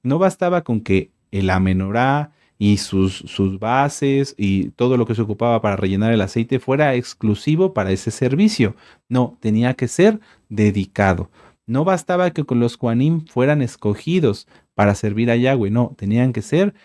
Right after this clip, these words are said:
consagrados, apartados, hechos de una manera exclusiva para Yahweh. No podían ser sustituidos por otros. Por eso es importante, podríamos detenernos aquí en el tema del aceite mucho tiempo.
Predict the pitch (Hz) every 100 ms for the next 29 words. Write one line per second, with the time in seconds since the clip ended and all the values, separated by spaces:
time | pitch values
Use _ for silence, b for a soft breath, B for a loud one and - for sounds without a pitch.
0 | b _ 117 113 110 101 98 117 127 113
1 | 104 - 98 - 107 107 107 131 131 123
2 | 104 - b b b 139 156 180 165 143
3 | 151 151 123 120 143 156 - 117 113 -
4 | _ 113 107 110 - 156 156 107 87 _
5 | _ _ 107 107 98 95 107 107 92 85
6 | _ _ _ _ - 127 156 208 220 180
7 | 160 160 147 139 135 120 110 101 104 107
8 | 110 104 - 90 95 101 180 196 b b
9 | b - 123 143 170 156 147 120 113 131
10 | 135 139 b b b b _ 120 147 214
11 | 208 156 139 180 190 139 - 170 170 156
12 | 165 160 110 98 - 139 175 165 113 135
13 | 156 131 - 160 170 117 107